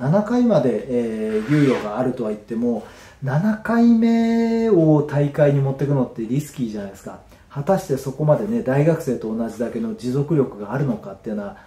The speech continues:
そういう心配があった。だけれども、まあ、実はね、これちょっと言い訳になっちゃうんだけども、まあ、考えるとね、考察するために条件としてお話しするんですけれども、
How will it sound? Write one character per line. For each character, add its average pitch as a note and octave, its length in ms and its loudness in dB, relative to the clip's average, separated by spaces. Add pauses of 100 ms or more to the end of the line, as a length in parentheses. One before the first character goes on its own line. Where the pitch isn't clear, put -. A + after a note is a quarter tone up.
そ - 180 -4
う F#3+ 60 2
い F#3+ 60 0
う F3+ 40 0
心 E3+ 220 -4
配 D3 200 -2
が B2+ 60 -2
あ A#2 40 -6
っ - 60 -12
た。 - 100 -20 (240)
だ D#3+ 140 2
け E3 80 0
れ C#3 80 2
ど B2 80 2
も、 B2 380 0 (240)
ま D#3+ 80 -6
あ、 C#3+ 60 -2
実 D#3 320 -4
は D#3 140 2
ね、 B2 180 2
こ C#3+ 100 -4
れ C#3 80 2
ち C#3+ 80 -4
ょ D3+ 40 -2
っ - 40 -4
と C#3 80 0
言 C#3+ 80 2
い G3+ 60 4
訳 A3 160 2
に G#3 40 4
な D#3+ 60 4
っ D3+ 60 2
ち - 120 -2
ゃ D#3+ 40 4
う - 20 2
ん B2+ 40 0
だ - 60 -6
け C3+ 60 0
ど A2+ 140 -4
も、 A#2+ 280 0
ま E3 100 -4
あ、 - 20 -10 (120)
考 A#3+ 280 2
え B3+ 60 4
る - 60 0
と C3 80 -2
ね、 - 80 -2
考 A3 200 2
察 A3+ 240 0
す A#3 100 -2
る A3+ 120 -2
た A3+ 100 -2
め G#3+ 140 4
に B2+ 280 0
条 C#3 180 2
件 C#3 200 0
と A2+ 100 -6
し - 80 -16
て G2 220 -8
お A2 140 -8
話 A#2+ 200 -2
し - 60 -16
す C3+ 60 -4
る A#2 100 -2
ん G#2 60 -6
で G#2 100 -10
す - 80 -18
け A2 60 -12
れ G#2+ 60 -6
ど A2 60 -8
も、 A#2+ 300 -4